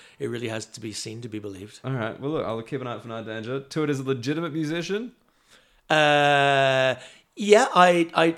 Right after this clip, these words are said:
Speaker 1: I played the, I played the North by Northwest Festival
Speaker 2: There we
Speaker 1: in
Speaker 2: go.
Speaker 1: Toronto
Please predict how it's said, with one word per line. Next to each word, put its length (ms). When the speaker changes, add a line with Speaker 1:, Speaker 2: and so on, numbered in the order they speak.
Speaker 1:
I 40
played 400
the, 460
I 60
played 280
the 240
North 240
by 160
Northwest 760
Festival 360
Speaker 2:
There 100
we 80
Speaker 1:
in 40
Speaker 2:
go. 80
Speaker 1:
Toronto 480